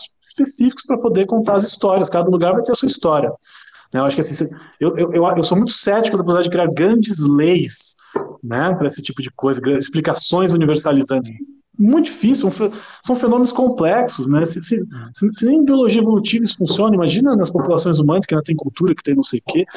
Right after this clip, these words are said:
Então, eu tenho essa perspectiva muito contingencial de processos históricos específicos. Agora, claro, talvez você vai encontrar tendências, né? De fato, sempre que você tem, né, a ideia do um Peter Bellwood, será que de fato, sempre que você tem o advento da, da agricultura,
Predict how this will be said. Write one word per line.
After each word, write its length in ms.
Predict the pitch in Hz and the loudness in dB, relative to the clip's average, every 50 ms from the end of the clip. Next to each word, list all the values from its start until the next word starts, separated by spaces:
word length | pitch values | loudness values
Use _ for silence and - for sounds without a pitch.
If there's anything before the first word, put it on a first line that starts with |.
| - 127 | -16 -16
Então, 260 | 113 107 110 - 160 156 131 127 | -16 -16 -6 -4 -2 -2 0 0
eu 140 | 170 190 | 0 0
tenho 140 | 196 - 220 | 2 0 0
essa 100 | 226 214 | 0 0
perspectiva 400 | - - 190 - - 196 202 190 | 0 -2 -2 -4 -2 -2 -2 0
muito 200 | 190 208 220 220 | 2 0 0 0
contingencial 920 | 220 240 226 - - 214 214 220 214 220 - - 190 151 151 147 123 - - - _ _ _ _ _ _ _ | 2 0 0 0 0 0 2 2 2 2 0 -2 0 0 2 0 -2 -4 -10 -20 _ _ _ _ _ _ _
de 100 | _ - | _ -8
processos 440 | - 160 143 - - 165 165 165 160 | -4 -2 -2 0 0 0 0 2 0
históricos 480 | 160 - - - 165 160 160 160 160 156 | 0 -2 -2 0 0 0 0 0 -2 -6
específicos. 540 | - - - 220 214 - 175 147 - - - - - - - - - - - _ | -8 -6 -6 -4 -2 0 0 -2 -2 -4 -10 -10 -18 -20 -20 -20 -20 -20 -10 _
Agora, 240 | - 311 208 175 - | -2 0 0 0 0
claro, 320 | - 269 240 220 180 143 | 0 0 0 0 0 0
talvez 260 | - 151 127 143 147 151 | 0 0 0 0 2 0
você 160 | 165 - 190 | 0 0 0
vai 100 | 185 196 | 0 0
encontrar 320 | 190 208 208 196 208 202 196 | 2 0 0 0 0 -2 0
tendências, 760 | 214 262 285 277 220 202 214 220 220 220 - 123 - - - _ _ _ | 0 0 0 2 2 2 2 2 0 -2 -4 -8 -10 -14 -20 _ _ _
né? 160 | 127 131 139 | -4 -2 -2
De 100 | 139 - | -4 -6
fato, 340 | - - - 131 139 - - | -6 -2 0 0 0 0 -2
sempre 360 | - - 180 208 226 220 220 | -2 -2 0 0 0 -2 -6
que 80 | - | -4
você 220 | 170 165 156 - - | -4 -4 -4 -4 -8
tem, 360 | - - 180 185 185 151 123 | -4 -2 0 0 0 0 -2
né, 100 | 131 160 | -2 -2
a 40 | 165 | -2
ideia 180 | 151 160 175 170 | 0 0 0 0
do 200 | 156 143 131 - - _ _ _ - | 0 0 -2 -4 -10 _ _ _ -4
um 80 | 147 | -2
Peter 260 | 139 190 185 175 156 | -2 0 0 0 -2
Bellwood, 420 | 147 156 165 185 175 147 139 139 - | 0 0 0 2 2 2 0 0 0
será 160 | - 208 208 | -2 -2 -2
que 40 | 190 | -2
de 120 | 170 - | -6 -4
fato, 260 | - 190 175 - - - - - - _ _ | -2 -2 0 0 -2 -4 -6 -16 -20 _ _
sempre 260 | - 208 220 220 220 | -2 0 0 0 2
que 60 | 220 | 0
você 180 | 190 180 - 170 | -2 -2 -2 0
tem 180 | 170 190 180 | 0 2 2
o 40 | 170 | 2
advento 540 | 151 147 147 131 - 170 185 190 190 147 135 | 0 -2 -4 -4 -2 -2 -2 0 0 -2 -2
da, 220 | 139 139 135 131 | 0 0 0 0
da 100 | 127 135 | -2 -2
agricultura, 720 | 139 147 143 131 131 123 - _ - 190 202 180 147 127 - | -4 -4 -4 -4 -8 -14 -10 _ 0 2 2 2 2 2 0